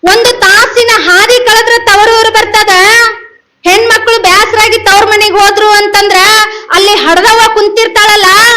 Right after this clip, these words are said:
ಆ ಹಡದವ್ವನ ಮುಖವನ್ನ ಒಂದು ಸಾರಿ ನೋಡಿಬಿಟ್ರ ಸಾಕು, ಇಡೀ ದನುವೆಲ್ಲ ಕಳೆದು ಬಿಡ್ತದ. ತಾಸೊತ್ತಿನ ಹಾದಿ ತವರೂರ, ಕಾಸಿ ಕುಂತಾಳ ಹಡದವ್ವ. ನಮ್ಮ ಎಲ್ಲ ತ್ರಾಸವನ್ನ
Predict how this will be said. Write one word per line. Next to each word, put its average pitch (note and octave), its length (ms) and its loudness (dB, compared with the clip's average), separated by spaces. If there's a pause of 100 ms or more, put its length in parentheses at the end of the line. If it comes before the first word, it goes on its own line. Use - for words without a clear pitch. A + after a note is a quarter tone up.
(280)
ಆ F4 140 2
ಹಡದವ್ವನ G4+ 600 0
ಮುಖವನ್ನ G4 500 0 (140)
ಒಂದು F4+ 220 0
ಸಾರಿ F#4 440 0
ನೋಡಿಬಿಟ್ರ F#4 520 0
ಸಾಕು, E4+ 460 0
ಇಡೀ D#4+ 460 -2
ದನುವೆಲ್ಲ E4 420 0 (100)
ಕಳೆದು B3+ 260 -4
ಬಿಡ್ತದ. B3+ 360 -4 (1800)
ತಾಸೊತ್ತಿನ A#4+ 600 -2
ಹಾದಿ A#4+ 480 0
ತವರೂರ, A4 420 2 (680)
ಕಾಸಿ G#4+ 460 -2
ಕುಂತಾಳ F4+ 460 0
ಹಡದವ್ವ. E4+ 520 0 (1500)
ನಮ್ಮ G#4+ 360 2
ಎಲ್ಲ A#4+ 420 2 (120)
ತ್ರಾಸವನ್ನ A4+ 680 0